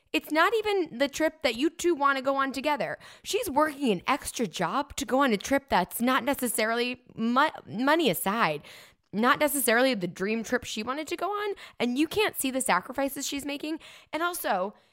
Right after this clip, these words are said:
if your family's affluent, I feel like the standard, this is where I'm just gonna sound a little shallow, is that family would take care of her, at least the dinners. She's, they're letting her skip a meal? I'm sorry. Like, I, there's no part of me that understands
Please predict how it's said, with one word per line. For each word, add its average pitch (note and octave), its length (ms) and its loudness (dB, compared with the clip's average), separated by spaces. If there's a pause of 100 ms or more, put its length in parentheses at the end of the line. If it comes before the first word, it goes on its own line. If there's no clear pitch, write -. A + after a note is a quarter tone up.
(140)
if D4+ 120 -4
your E4 140 0
family's D#4+ 400 0
affluent, G3 520 2 (100)
I A3 60 -10
feel C4+ 340 -2
like D4+ 180 2
the C#4 100 -2
standard, A3+ 500 2
this G#3+ 120 -2
is A3 80 -10
where A#3+ 100 2
I'm A3+ 60 0
just G3+ 120 -8
gonna G#3 120 -2
sound G#3 200 -2
a - 20 -4
little F#3+ 180 -6
shallow, G#3+ 460 0 (280)
is B3 100 0
that C#4+ 220 6
family D4 280 2
would G#3 200 0
take - 280 -6
care C#4+ 240 2
of - 60 0
her, E3+ 160 -2
at E3 140 -2
least F4+ 240 -2
the A3 80 6
dinners. C4+ 580 -6 (200)
She's, D4+ 260 -6
they're C#4+ 160 2
letting C#4+ 260 2
her A3 120 0
skip - 420 -4
a B3 80 0
meal? B3 460 -4 (320)
I'm D4+ 220 4
sorry. D#3+ 640 0 (240)
Like, - 340 0 (400)
I, B3 520 2 (160)
there's A#3 260 6
no A#3+ 480 2
part A3+ 300 -2
of F3+ 140 -6
me E3+ 100 -4
that E3 140 -4
understands E3 800 -4